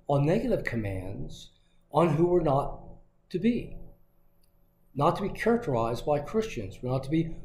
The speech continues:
whoremongers or unclean or covetous in verse five or idolaters.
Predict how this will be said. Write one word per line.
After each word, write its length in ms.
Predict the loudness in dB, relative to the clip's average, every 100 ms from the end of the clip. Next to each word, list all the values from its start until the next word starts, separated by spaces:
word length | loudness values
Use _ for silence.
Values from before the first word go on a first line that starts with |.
| -8 10
whoremongers 800 | 12 12 8 2 -2 -6 -8 -8
or 180 | -4 -2
unclean 680 | -2 0 2 4 2 -4 -12 -18 -20 _ _ -4
or 160 | -4
covetous 600 | 0 0 2 -2 -6 -6
in 100 | -4
verse 260 | -2 -4 -6
five 380 | -8 -4 -2 -2
or 400 | -2 -4 -4 -4
idolaters. 1080 | -4 0 2 0 -2 -8 -12 -12 -14 -20